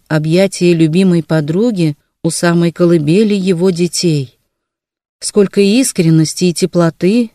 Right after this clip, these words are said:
было у этого мужественного борца, окружённого со всех сторон врагами.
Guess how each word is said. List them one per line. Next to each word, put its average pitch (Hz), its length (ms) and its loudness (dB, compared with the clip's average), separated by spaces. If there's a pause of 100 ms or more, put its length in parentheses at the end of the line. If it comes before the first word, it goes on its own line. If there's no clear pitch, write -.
было 190 320 0
у 190 160 4
этого 185 400 0
мужественного 175 840 0
борца, 170 640 -4 (340)
окружённого 175 800 0
со 165 180 -4
всех 190 280 -4
сторон 170 440 0
врагами. 160 640 0